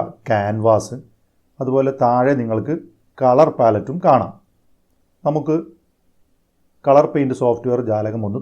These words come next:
തുറക്കാം. ഇതാണ് Ubuntu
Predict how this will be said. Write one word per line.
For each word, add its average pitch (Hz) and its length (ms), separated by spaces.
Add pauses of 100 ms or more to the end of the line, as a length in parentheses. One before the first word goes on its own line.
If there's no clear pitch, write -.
തുറക്കാം. 135 300 (2250)
ഇതാണ് 131 300 (2250)
Ubuntu 131 240